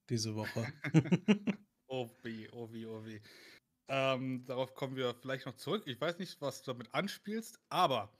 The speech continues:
Speaker 2: ähm, ja, wir sind mal wieder am Start. Ähm, ihr wisst das Prozedere.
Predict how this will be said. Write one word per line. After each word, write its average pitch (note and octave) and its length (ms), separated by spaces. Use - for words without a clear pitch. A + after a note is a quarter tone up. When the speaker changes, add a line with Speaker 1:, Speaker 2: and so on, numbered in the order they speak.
Speaker 2:
ähm, C3 600
ja, A2 200
wir C3+ 600
sind C3+ 180
mal C3+ 160
wieder B2 280
am C3 140
Start. B2 680
Ähm, A#2+ 580
ihr A#2 220
wisst B2 200
das A#2+ 140
Prozedere. A#2+ 800